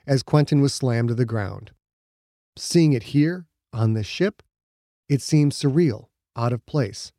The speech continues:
"That jersey is from my rookie year with the Krakens, from our game against the Sky Demolition. How did Killian get it?" "Who knows? He took a lot of odd jobs just so we would be where your games were.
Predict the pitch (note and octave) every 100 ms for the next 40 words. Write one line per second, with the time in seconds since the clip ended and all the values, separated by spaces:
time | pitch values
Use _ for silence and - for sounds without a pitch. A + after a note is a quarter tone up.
0 | _ _ _ _ _ _ _ _ C#3+ E3+
1 | D#3 E3+ C#3+ B2+ B2+ A#2+ - C3+ B2+ A#2
2 | G#2+ D3 D#3+ C#3+ D3 C3+ - - - F3
3 | - G2+ G#2+ - - _ E3+ F3 F3+ F3
4 | E3+ D#3+ F3 D#3+ C#3+ A2+ F3 D#3 D3+ D3
5 | C#3+ E3+ D#3+ F#2 F2+ _ _ _ _ _
6 | - G#3 A3+ F3 A#3 C4+ F#3 A#2 A#2 G2
7 | - _ _ _ _ _ _ _ _ -
8 | G3 A3 G#3+ - C3 C3+ B2 G2 - -
9 | _ _ _ - D3 C3+ C3 C3 B2 D3
10 | C#3+ B2+ C#3 D#3+ E3 D#3+ D#3+ E3 D3 -
11 | - G#3 - - F#3 E3 D#3 C#3+ C#3 C#3+
12 | A2+ B2 C3 C3 C3+ B2+ B2+ B2+ B2 A#2
13 | B2 C3 -